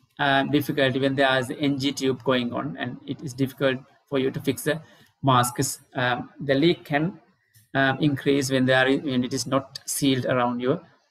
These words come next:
uh, respiratory or, or, or oral airway, um, um, uh, face.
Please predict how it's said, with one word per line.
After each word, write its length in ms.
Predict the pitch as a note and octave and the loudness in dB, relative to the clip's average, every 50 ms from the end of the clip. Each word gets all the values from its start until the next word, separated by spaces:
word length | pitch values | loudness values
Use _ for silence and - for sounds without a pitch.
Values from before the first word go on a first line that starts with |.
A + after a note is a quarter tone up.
| _ _ _ _ _ | _ _ _ _ _
uh, 320 | - B2+ A#2+ A#2+ A#2+ - C#3+ | -4 -2 0 0 -2 -2 -2
respiratory 560 | C#3 C3+ B2+ - - - C3 B2 - - C#3+ | -2 -2 -2 -2 -4 -4 -4 -4 -4 -4 -2
or, 100 | C3+ B2 | 0 2
or, 240 | - C3 B2+ C#3 B2+ | 2 2 2 2 0
or 100 | B2+ C3 | 0 0
oral 340 | C3 B2+ B2 A#2+ B2 B2 B2 | 0 0 0 0 -2 -4 -2
airway, 300 | B2 A#2 A#2 A#2 A#2 A2 | -2 -2 -2 -2 -4 -4
um, 320 | - C3 A2 A2+ A2 - - - | -4 -6 -8 -8 -12 -14 -10 -8
um, 320 | C3 A#2+ A#2 A#2 B2+ - - _ | -8 -6 -6 -8 -10 -14 -14 _
uh, 220 | - B2 A#2+ B2+ C3 | -8 -8 -8 -8 -6
face. 400 | - C3+ A#2 A2 - - - | -4 -2 -2 -2 -2 -6 -10